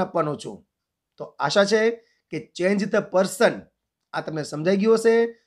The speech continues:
છતાં પણ કંઈ ક્વેરી હોય તો you can contact me.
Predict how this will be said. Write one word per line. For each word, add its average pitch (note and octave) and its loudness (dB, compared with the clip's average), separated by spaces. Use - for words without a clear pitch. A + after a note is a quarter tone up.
છતાં G#3 0
પણ A3 -2
કંઈ G#3 -2
ક્વેરી G3+ 0
હોય G#3 2
તો D#3 -8
you E3+ 0
can F#3 2
contact D#3+ -6
me. A3+ 2